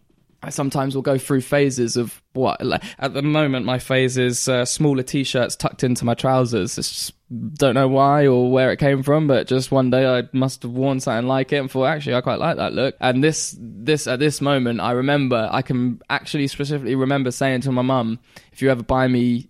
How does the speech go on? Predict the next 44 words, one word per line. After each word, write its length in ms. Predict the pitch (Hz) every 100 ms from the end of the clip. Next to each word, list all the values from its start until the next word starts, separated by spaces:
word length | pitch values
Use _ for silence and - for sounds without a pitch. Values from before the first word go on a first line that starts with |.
| _ -
t-shirts 500 | 156 147 120 101 127
now, 180 | 117 117
don't 240 | 135 127
buy 140 | 120
me 120 | 117 117
t-shirts 500 | 139 123 113 117 -
'cause 120 | 127
I 80 | 123
don't 100 | 117
wear 160 | 123
t-shirts 480 | - 135 127 107 127
anymore. 300 | 123 120 120
I 40 | 120
only 120 | 127
wear 160 | 127
polo 320 | - 135 139 139
shirts." 480 | 151 165 - - - - 196 -
<laughs> 60 | 202 - - - - - - 294 302 - 120 - - - 156 - 269 - 156
Yeah, 200 | 143 127
so 160 | 147
I 40 | 156
got 140 | -
polo 240 | 180 160 143
shirt 140 | 123
on, 140 | 131 220 - -
but 120 | 139
the 60 |
main, 320 | 151 185 165 143
yeah, 160 | 127
the 60 | 120
main 240 | 160 156
part 280 | 139 156 113
of 80 | 123
the, 280 | 127 123 -
the 300 | 127 120 113 -
photo 420 | 143 117 104 110
is 240 | 113 113 -
I'm 380 | 120 117 120 131 -
halfway 460 | - 143 139 131 127
through 320 | 131 123 120
weebing 640 | 131 127 113 107 117 117
with 340 | 117 120 - -
that, 320 | 120 110 - - - -
uh, 360 | 135 117 110